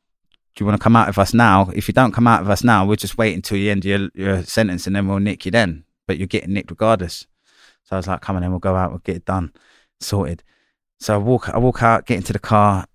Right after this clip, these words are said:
As soon as we w-, go through the gates, the copper's turned around to me and I, I laugh, I laugh about it 'cause it was, he was, he was definitely, uh, he's taking a piss is what it was, 'cause he said, "The flying," he said, "Mister Roberts, the flying squad are not happy with you."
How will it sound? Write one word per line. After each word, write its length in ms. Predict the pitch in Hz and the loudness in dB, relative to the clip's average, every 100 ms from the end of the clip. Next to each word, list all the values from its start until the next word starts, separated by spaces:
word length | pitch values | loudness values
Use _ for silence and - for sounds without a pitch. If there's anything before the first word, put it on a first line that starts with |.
| - | -8
As 80 | - | -6
soon 380 | - - 131 | -2 2 2
as 140 | 123 107 | 0 -4
we 200 | 117 110 - _ _ | -6 -6 -10 _ _
w-, 200 | 101 110 - | -8 -8 -2
go 140 | 113 | -2
through 160 | - 107 | 0 -2
the 60 | 104 | 2
gates, 420 | 110 98 98 - | 2 2 0 -6
the 80 | 98 | -8
copper's 380 | - 120 104 | -2 0 0
turned 220 | - 110 107 | 2 2 4
around 180 | 107 | 2
to 120 | 101 95 | 2 -2
me 360 | 92 95 95 - | -2 0 -2 -4
and 200 | 95 98 | -2 0
I, 180 | 95 - - _ | 0 -4 -12 _
I 100 | 98 | -2
laugh, 460 | 104 117 107 - - | 4 4 4 -2 -14
I 100 | - | -6
laugh 280 | 95 107 98 | 0 0 0
about 240 | 95 85 82 | -6 -6 -6
it 80 | |
'cause 180 | - 98 | -6 -8
it 80 | 98 | -6
was, 320 | 71 87 - - _ _ _ _ _ | -6 -8 -14 -20 _ _ _ _ _
he 180 | _ 101 | _ 0
was, 300 | 98 90 - | 0 -2 -6
he 180 | - 104 | -4 -2
was 220 | 98 92 | 0 0
definitely, 560 | - 98 101 82 92 90 | 0 0 -2 -4 -2 0
uh, 280 | 90 90 90 _ _ _ _ _ | 0 -2 -4 _ _ _ _ _
he's 80 | - | -2
taking 280 | 95 - | -2 0
a 60 | 87 | -4
piss 380 | - 110 92 76 | -2 0 0 -2
is 100 | 85 | -4
what 140 | 80 | -4
it 60 | 80 | -2
was, 180 | 87 - | -4 -6
'cause 160 | 92 | -6
he 60 | 90 | -6
said, 160 | - 82 | -8 -10
"The 80 | |
flying," 400 | 87 - 110 101 - | -8 0 2 2 -4
he 80 | |
said, 160 | - 90 | -8 -4
"Mister 240 | 101 - | -4 -4
Roberts, 300 | 95 107 107 | -2 -2 -2
the 80 | - | -8
flying 360 | - - 104 95 | -8 -2 0 0
squad 200 | - 90 | -2 -4
are 60 | |
not 180 | 92 92 | -2 -2
happy 340 | 104 95 - 80 | -2 -4 -4 -6
with 120 | 76 | -8
you." 220 | 76 85 | -12 -14